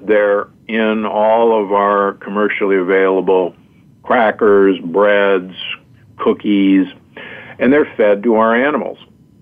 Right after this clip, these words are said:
And glyphosate was thought to be harmless to humans, and we don't have the time to talk why, but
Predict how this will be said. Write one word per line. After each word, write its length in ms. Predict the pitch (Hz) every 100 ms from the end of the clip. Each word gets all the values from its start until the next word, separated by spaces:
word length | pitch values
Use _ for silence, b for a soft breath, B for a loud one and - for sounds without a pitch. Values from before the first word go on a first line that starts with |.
| _
And 460 | 107 107 107 107 98 - _
glyphosate 880 | - 131 196 170 135 139 120 110 - _ _
was 140 | - 104 -
thought 280 | 135 139 -
to 80 |
be 120 | 110 104
harmless 500 | 113 120 120 110 104
to 80 | -
humans, 560 | 101 113 123 123 117 107
and 160 | 92
we 120 | 95
don't 160 | 98 98
have 160 | 101 87
the 80 |
time 360 | 92 110 101 98
to 80 | 90
talk 340 | - 98 95
why, 440 | - 131 156 127 120
but 460 | 110 110 120 -